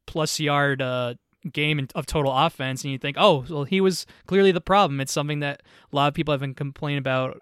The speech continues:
over these past several seasons with Canada as their offensive coordinator, so you think he's the problem, but then you still see that their offense is struggling in a lot of these games, but then you also see, like, the backup quarterback, and now the third string quarterback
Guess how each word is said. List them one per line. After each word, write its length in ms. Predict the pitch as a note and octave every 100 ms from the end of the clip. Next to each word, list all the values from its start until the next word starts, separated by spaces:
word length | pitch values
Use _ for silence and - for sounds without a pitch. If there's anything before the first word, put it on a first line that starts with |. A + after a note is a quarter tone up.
| _
over 220 | D#3+ C3+
these 240 | C3+ C#3 -
past 480 | - C3+ C#3 - _ _ _ _ _
several 340 | - C#3 C3+
seasons 580 | B2 D3 D3 C#3 C3 B2+
with 420 | C3+ B2+ B2 C#3 _
Canada 340 | - C3+ C#3
as 280 | B2+ B2+ A#2+
their 420 | C3 B2+ B2 B2+ - _ _ _
offensive 320 | C3 C3+ C3 C3+
coordinator, 360 | D3 D#3 D3
so 100 | D3
you 140 | C#3 C#3
think 200 | D#3+ C#3+
he's 180 | F3 E3
the 80 | D3+
problem, 420 | D3+ C#3 C#3+ C#3+
but 160 | C3+
then 220 | - C#3+ C#3+
you 100 | C3+
still 280 | - C#3
see 220 | C#3 C#3 C3+
that 140 | C3
their 140 | B2+
offense 420 | B2 C3 - C3 C3+
is 100 | B2+
struggling 400 | - C3+ C3 B2+
in 60 |
a 60 | B2
lot 200 | B2 B2
of 40 |
these 180 | B2+ B2+
games, 420 | - C#3+ D3+ D3
but 300 | C3 B2+ C3 - _ _ _ _ _ _ _ _ _
then 280 | C3 C#3+ C#3
you 100 | D3
also 180 | C#3+ D#3+
see, 240 | - D#3+
like, 120 | F3 -
the 160 | E3
backup 320 | D3 E3 E3+ D#3
quarterback, 840 | F#3+ F#3+ D#3 C3+ A#2+ A#2+ - - _
and 160 | - D3
now 220 | D#3+ E3+
the 100 | D#3+
third 240 | - F#3+ F3+
string 180 | E3+
quarterback 560 | D3+ D3 C3+ C3+ B2+ -